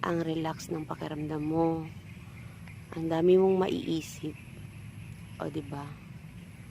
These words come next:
At kung tingnan mo yung mga palayan, hanggang dulo, halos walang gap. Yes. Pero kung yan ay iikutin mo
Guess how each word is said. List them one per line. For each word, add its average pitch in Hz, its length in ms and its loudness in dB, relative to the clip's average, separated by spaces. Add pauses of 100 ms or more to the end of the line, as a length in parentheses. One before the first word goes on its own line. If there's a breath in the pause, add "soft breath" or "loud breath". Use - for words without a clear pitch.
(1200)
At 202 160 4
kung 220 240 6
tingnan 190 320 10
mo 185 80 8
yung 175 240 8
mga 165 320 4
palayan, 170 480 4
hanggang 170 560 2
dulo, 165 480 2
halos 156 440 0
walang 147 360 2
gap. 143 280 -2 (1600)
Yes. 151 480 -2 (880)
Pero 180 240 12
kung 175 320 6
yan 165 480 8 (320)
ay 170 240 6
iikutin 156 840 0
mo 143 280 -2